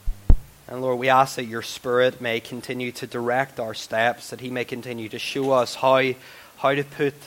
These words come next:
these words into practice. As James says, that we would not only be hearers of the word, but that we would do doers also.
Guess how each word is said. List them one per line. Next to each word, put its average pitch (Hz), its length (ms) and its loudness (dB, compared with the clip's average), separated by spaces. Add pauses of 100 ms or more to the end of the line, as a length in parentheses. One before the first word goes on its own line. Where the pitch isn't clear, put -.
(160)
these 123 300 -8
words 120 580 0
into 113 300 -10
practice. - 720 -6 (360)
As 120 120 -12
James 127 320 -4
says, 127 440 -2
that 113 100 -8
we 120 140 -4
would 117 160 -8
not 117 160 -2
only 117 160 -6
be 107 100 -10
hearers 127 680 -2 (340)
of 110 220 -6
the 117 80 -6
word, 107 400 -4
but 107 100 -10
that 113 80 -8
we 120 160 -8
would 120 160 -8
do 110 140 -8
doers 117 720 -6 (500)
also. 117 500 -6